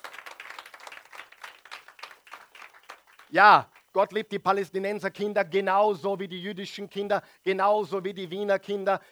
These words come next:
genauso wie die amerikanischen Kinder. Aber wir müssen erkennen,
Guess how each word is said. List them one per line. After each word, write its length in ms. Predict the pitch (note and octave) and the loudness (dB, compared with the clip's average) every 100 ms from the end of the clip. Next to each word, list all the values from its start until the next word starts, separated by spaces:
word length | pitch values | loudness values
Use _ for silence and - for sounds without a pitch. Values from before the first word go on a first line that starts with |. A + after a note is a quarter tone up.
| - | -4
genauso 540 | F#3+ G3+ A3 A3 G#3 | 0 4 4 2 -2
wie 80 | G3 | -2
die 100 | F#3+ | 0
amerikanischen 800 | G3 G3 F#3 G3+ G3 E3+ F3 E3+ | 0 -2 -2 -2 -2 -4 -8 -8
Kinder. 440 | E3+ E3+ D#3+ D#3+ - _ _ - | -4 -2 0 -2 -4 _ _ -2
Aber 220 | E3+ F#3+ | 2 2
wir 80 | G#3 | 0
müssen 300 | G#3 G3+ F#3+ | -6 -8 -4
erkennen, 800 | F3+ - - G#3+ G#3+ D3 A2+ | -4 -4 -4 -2 0 -4 -6